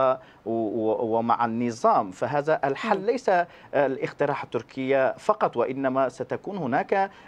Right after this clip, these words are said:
Speaker 1: اقتراحات من طرف النظام واقتراحات من طرف المعارضة حتى وصول إلى ال-، ال-، النقطة المشتركة،
Speaker 2: مم.
Speaker 1: لأن المعارضة أيضًا، آه، أو الشعب السوري لا يريد، لا يريد وجود
Speaker 2: مم.
Speaker 1: هذه المنظمات الإرهابية، ولا يريد يعيش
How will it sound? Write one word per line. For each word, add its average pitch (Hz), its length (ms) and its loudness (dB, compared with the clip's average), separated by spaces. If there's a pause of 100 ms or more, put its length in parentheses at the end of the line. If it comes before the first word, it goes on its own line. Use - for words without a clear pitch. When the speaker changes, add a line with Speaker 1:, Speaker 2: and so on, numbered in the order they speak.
(120)
Speaker 1:
اقتراحات 156 840 2
من 139 120 -4
طرف 143 340 -2
النظام 123 480 -4
واقتراحات 135 600 0
من 180 60 -10
طرف 240 320 -2
المعارضة 151 720 0 (220)
حتى - 260 0
وصول 151 480 -2
إلى 135 340 2
ال-، 120 240 -4
ال-، 110 200 -6
النقطة 127 400 -2
المشتركة، 139 640 -2
Speaker 2:
مم. 101 60 -2
Speaker 1:
لأن 147 280 -4
المعارضة 180 580 2
أيضًا، 165 520 0 (320)
آه، - 20 -2
أو 123 240 2
الشعب 247 360 2
السوري 175 380 0
لا 131 180 2
يريد، 214 360 2 (180)
لا 123 200 2
يريد 160 360 -2
وجود 135 220 -2
Speaker 2:
مم. 185 80 -4
Speaker 1:
هذه 135 300 0
المنظمات 117 600 -2
الإرهابية، 120 680 -2
ولا 117 280 2
يريد 214 460 0
يعيش 139 640 0